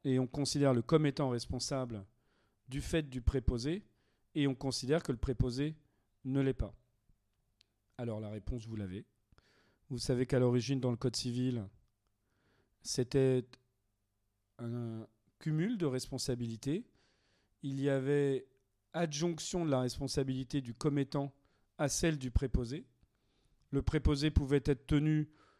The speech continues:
de sa faute pour son fait personnel, sur le terrain de l'article douze cent quarante, à l'époque treize cent quatre-vingt-deux, et le commettant pouvait être tenu du fait du préposé, et la victime pouvait agir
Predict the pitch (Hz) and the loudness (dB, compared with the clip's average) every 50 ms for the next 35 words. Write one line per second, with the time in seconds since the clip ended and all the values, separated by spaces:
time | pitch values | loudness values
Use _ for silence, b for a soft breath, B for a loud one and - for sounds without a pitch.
0 | b b b b b b - 127 120 139 143 135 - 147 131 - - - 131 135 | b b b b b b -18 -6 -2 -2 0 2 2 0 0 0 0 0 2 2
1 | 196 - - - - - _ _ _ _ _ - 262 233 - - - 175 160 - | 2 0 -4 -10 -16 -16 _ _ _ _ _ 6 6 6 0 -2 -2 -2 0 2
2 | - 156 139 - 135 - - - 127 120 131 175 262 - - - 131 120 - 143 | 2 2 4 4 2 2 2 0 0 0 0 -2 -4 -8 -8 -8 -8 -6 -6 -6
3 | 131 131 127 120 123 117 120 - 139 127 123 117 117 110 - - 139 117 - 135 | -6 -4 -4 -4 -6 -8 -8 -12 -12 -12 -12 -12 -12 -12 -8 -8 -10 -6 -4 -4
4 | 120 117 135 170 220 240 - - 120 107 110 107 - 123 110 - - 120 110 - | -2 -2 -2 -2 -4 -6 -8 -10 -8 -8 -8 -8 -8 -10 -10 -10 -12 -10 -8 -8
5 | - 117 110 - 120 - - 117 110 113 107 120 131 190 277 b b b b b | -8 -10 -10 -10 -12 -12 -8 -6 -6 -4 -2 -2 -4 -4 -6 b b b b b
6 | b b b b b b b _ _ - 156 156 156 156 156 - 170 165 156 139 | b b b b b b b _ _ 2 4 4 4 4 4 4 4 4 6 4
7 | 131 - 139 131 165 - _ _ _ _ _ _ _ _ _ _ _ _ _ - | 2 2 -2 -2 -2 -6 _ _ _ _ _ _ _ _ _ _ _ _ _ -4
8 | 156 143 151 143 - - 156 147 143 139 - - - _ _ _ _ _ - 156 | 0 2 2 0 2 2 2 4 2 0 -4 -12 -18 _ _ _ _ _ -2 0
9 | 151 151 156 156 156 147 147 143 147 123 123 127 151 190 190 - - 190 175 151 | 0 0 0 0 -2 -2 -6 -10 -16 -18 -14 -8 -8 -6 -6 -4 -2 -4 -4 -4
10 | 135 127 120 - - 139 - - 123 113 110 139 - - _ _ _ _ _ _ | -6 -8 -6 -4 -4 0 0 0 0 0 -4 -8 -12 -14 _ _ _ _ _ _
11 | _ _ _ _ _ _ _ _ _ _ _ _ - 151 156 165 165 151 147 139 | _ _ _ _ _ _ _ _ _ _ _ _ -2 0 2 4 4 2 0 -4
12 | - - 165 214 233 - - 180 143 147 143 - - - 156 147 143 135 147 147 | -4 -2 -2 0 2 2 2 4 4 0 0 0 -4 -2 -2 -2 -2 -2 -2 -2
13 | 147 143 127 113 | -2 -2 -2 -4